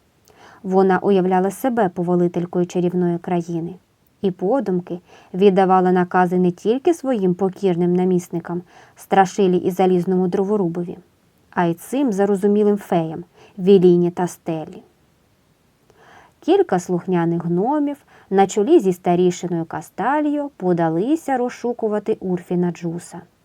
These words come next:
з наміром привести його до печери Арахни.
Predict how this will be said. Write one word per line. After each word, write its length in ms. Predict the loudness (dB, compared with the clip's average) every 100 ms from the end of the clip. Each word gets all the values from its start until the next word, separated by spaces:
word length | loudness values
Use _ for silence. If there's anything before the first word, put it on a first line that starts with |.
| _ -20 -20 -10
з 140 | -4 0
наміром 440 | 2 2 2 0
привести 600 | -2 -4 0 0 -2 -4
його 340 | -4 -2 -2 -2
до 120 | -4
печери 500 | -6 -8 -6 -6 -6
Арахни. 640 | -8 -8 -8 -12 -16 -20